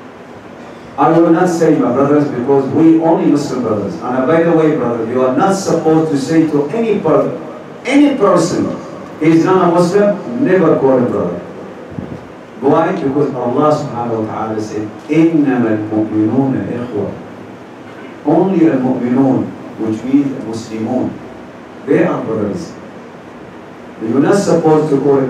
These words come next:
Christian or a Jew or a Hindu, "My brother." This is wrong. You should be proud of your religion. Don't be hypocrite. Do not be hypocrite. Ever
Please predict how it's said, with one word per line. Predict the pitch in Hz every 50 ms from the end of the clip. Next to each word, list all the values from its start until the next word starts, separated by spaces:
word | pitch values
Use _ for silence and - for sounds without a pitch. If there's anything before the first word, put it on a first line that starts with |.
| -
Christian | 147 156 160 - - 147 147 147 143 135 131 123
or | 120 120 117 117
a | 113 110
Jew | - 147 160 160 160 151 143 - - -
or | 110 113 110
a | - 107 - - - - - - - - - - 160
Hindu, | 160 170 175 160 156 156 151 147 147 151 - -
"My | - 127 127 120 117
brother." | 123 127 123 123 107 104 98 - - 127
This | 147 151 147
is | 139 123 104 104 101
wrong. | 135 160 165 165 143 - - - - - - - - - - - - - - - - - - 320 - - - - - - - - - - - - - - - - - -
You | 139 143
should | 131 135 139 131 123
be | 127 123
proud | 123 135 147 156 156 151
of | 139 131
your | 127 123 123 123 131
religion. | 151 156 - 123 - - - - - - - - - - - - -
Don't | - 160 170 185 196 208 208 208 208 190 - - -
be | 165 170 175 170 165 160 -
hypocrite. | 214 220 214 220 226 214 208 214 202 190 - - - - - - - - - - - - - - - - - - - - - - -
Do | 147 151 160 160
not | 165 - - 247 254 - -
be | 196 202 180 175
hypocrite. | 170 - 156 - - - - - - - - - - - - - - - - - - - - - - - - - - -
Ever | 202 254 277 294 294 240 220 - -